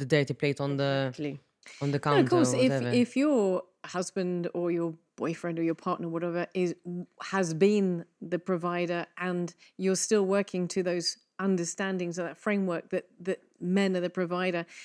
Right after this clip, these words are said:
Speaker 3: you know, we've changed. We've,
Speaker 1: Mm-hmm.
Speaker 3: women, uh, this whole women working thing is post-war. So
Speaker 1: Mm-mm.
Speaker 3: it's not even a century old. We are, you know,
Speaker 1: Yes.
Speaker 3: post-war that women went out to work and are setting new frameworks. And of course,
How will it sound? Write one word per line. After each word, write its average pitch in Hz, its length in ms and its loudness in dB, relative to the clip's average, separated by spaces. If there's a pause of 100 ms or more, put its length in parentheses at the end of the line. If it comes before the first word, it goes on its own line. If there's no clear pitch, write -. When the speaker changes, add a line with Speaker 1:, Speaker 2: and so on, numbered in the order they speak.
(160)
Speaker 3:
you 214 80 2
know, 208 80 4
we've 311 260 2
changed. 208 540 -2
We've, 320 240 4
Speaker 1:
Mm-hmm. 139 200 0
Speaker 3:
women, 349 300 4 (180)
uh, 180 100 -8 (120)
this - 240 -4 (140)
whole 269 220 2
women 233 400 4
working 226 400 2
thing 202 180 2
is 190 120 0
post-war. 247 680 0 (340)
So 220 200 8
Speaker 1:
Mm-mm. - 140 4
Speaker 3:
it's - 240 2
not 277 300 8 (140)
even 220 460 2 (240)
a 208 80 4
century 254 480 4
old. 220 240 2 (140)
We 311 120 4
are, 202 160 2 (540)
you 240 60 2
know, 202 120 2
Speaker 1:
Yes. - 140 0
Speaker 3:
post-war 302 480 4
that 180 60 2
women 185 340 -2
went 175 180 -4
out 170 220 -10
to 180 100 -10
work 202 300 -2 (240)
and 220 300 8
are 190 120 0
setting 185 360 -2
new 180 120 0
frameworks. 180 600 -4
And 254 80 2
of 233 80 -2
course, 226 400 0